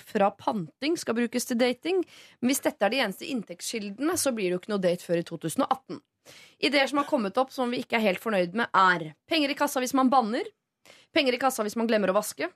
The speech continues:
penger i kassa hvis man, eh, raper, eh, eller fiser ved middagsbordet. Ideer som vi er fornøyd med. Eh, hvis man glemmer å sette i ny dorull, hvis man har brukt opp den forrige, eller, eh, lommerusk.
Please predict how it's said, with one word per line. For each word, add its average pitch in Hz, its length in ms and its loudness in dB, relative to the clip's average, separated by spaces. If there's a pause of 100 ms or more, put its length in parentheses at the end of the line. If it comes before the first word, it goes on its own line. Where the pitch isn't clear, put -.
(160)
penger 262 160 4
i 247 60 -2
kassa 247 260 0
hvis 226 240 -2
man, 220 240 2
eh, 220 160 4
raper, 214 540 2
eh, 190 480 4
eller 202 120 -2
fiser 180 380 -6
ved 180 80 2
middagsbordet. 156 1120 0 (580)
Ideer 247 300 4
som 262 120 -6
vi 240 60 0
er 170 160 2
fornøyd 170 320 0
med. 160 160 -2 (180)
Eh, 190 120 0
hvis 220 180 -4
man 220 120 2
glemmer 190 260 0
å - 20 -10
sette 175 300 -4
i - 80 0
ny 165 120 4
dorull, 165 440 0
hvis 190 200 -4
man 170 280 -2
har 170 240 2 (100)
brukt 180 240 -8
opp - 120 -8
den 170 100 -4
forrige, 208 480 0
eller, 185 500 0
eh, 185 400 2 (160)
lommerusk. 180 720 0